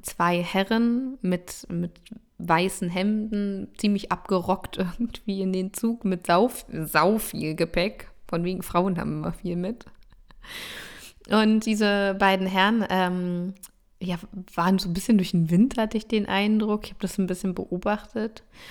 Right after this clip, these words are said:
Und dann kam einer ziemlich gestresst zu mir und hat gesagt, ja, unsere Sitzplatzreservierung, ähm, wurde uns weggenommen und, ähm, da sitzt jetzt jemand anderes und können wir jetzt,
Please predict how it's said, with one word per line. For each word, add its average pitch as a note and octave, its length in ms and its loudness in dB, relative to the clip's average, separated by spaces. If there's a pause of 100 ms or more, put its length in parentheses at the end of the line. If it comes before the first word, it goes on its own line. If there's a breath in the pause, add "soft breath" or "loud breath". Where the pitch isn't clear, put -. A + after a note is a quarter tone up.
(180 loud breath)
Und F#3+ 100 4
dann F#3 100 2
kam F3+ 260 0
einer G3+ 340 2
ziemlich - 280 0
gestresst - 520 -6
zu G#3 100 2
mir G#3+ 140 6
und F3+ 120 0
hat F3 100 -6
gesagt, - 420 -10
ja, G3+ 320 2
unsere F3+ 300 0
Sitzplatzreservierung, G3+ 1400 2 (400 loud breath)
ähm, F3+ 340 4
wurde F#3+ 260 4
uns F3+ 200 -2
weggenommen F#3+ 800 2
und, F3 460 0
ähm, E3+ 320 0
da E3 100 4
sitzt G3 240 0
jetzt F3+ 160 -2
jemand E3 260 2
anderes G#3+ 800 4 (480 loud breath)
und F#3 380 2
können F#3+ 220 2
wir F#3+ 100 4
jetzt, F3+ 280 2